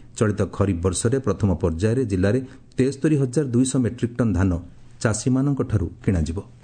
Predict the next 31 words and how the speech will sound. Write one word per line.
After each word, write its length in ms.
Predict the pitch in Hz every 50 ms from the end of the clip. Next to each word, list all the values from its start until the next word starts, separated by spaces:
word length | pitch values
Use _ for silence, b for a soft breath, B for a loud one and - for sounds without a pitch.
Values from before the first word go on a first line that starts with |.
| B B B -
ବୌଦ୍ଧ 280 | 107 120 143 165 165 185
ଜିଲ୍ଲା 260 | 165 170 175 185 180
କଣ୍ଟାମାଳ 540 | 170 - - 113 113 107 117 139 139 135 135
ବ୍ଲକରେ 400 | 131 110 107 101 98 - - 135
ଆସନ୍ତା 340 | 135 110 - 117 101 - 101
ମାସ 320 | 95 92 90 - - - 127
ଷୋହଳ 260 | 123 - - 98 92
ତାରିଖରେ 400 | 82 - 95 92 87 - 123 131
ଏବଂ 160 | 131 117 104 95
ବୌଦ୍ଧ 320 | 87 90 92 95 110 110 131
ଓ 160 | 135 123 113 87
ହରଭଙ୍ଗା 460 | 82 95 113 120 135 139 135 135 123
ବ୍ଲକରେ 380 | 98 92 87 82 - 110 135 139 B B B B B B _ _
ତେଇଶ 180 | - 139 170 - -
ତାରିଖ 180 | 147 123 117 -
ଦିନ 180 | 101 95 95 104 120
ଧାନ 260 | 110 87 90 90 98
ମଣ୍ଡି 260 | 113 120 107 90 87 85
ଖୋଲିବ। 300 | - - 90 87 80 92 B B B B B B - 104
ଜିଲ୍ଲାପାଳଙ୍କ 480 | 113 117 120 117 120 113 113 107 113 107
ସଦ୍ଭାବନା 580 | - - 98 87 90 101 98 98 98 98 92
ସଭାଗୃହରେ 580 | 90 - 92 90 87 85 - - 104 113 110 131
ଅନୁଷ୍ଠିତ 360 | 117 98 95 90 - - 98 95 85
ଜିଲ୍ଲାସ୍ତରୀୟ 560 | 87 90 90 98 98 - - - 98 95 85
ଧାନ 200 | 80 85 87 87 90
ସଂଗ୍ରହ 360 | 87 - 95 87 85 87 90 90
କମିଟି 320 | - 85 82 85 82 85
ବୈଠକରେ 520 | 76 85 90 90 - 120 120 139 131 143 147 B B B B B -
ଏହି 180 | 98 101 101 92
ସୂଚନା 440 | - - 92 - - 120 98 82 85
ଦିଆଯାଇଛି। 480 | 101 107 87 76 80 80 - - -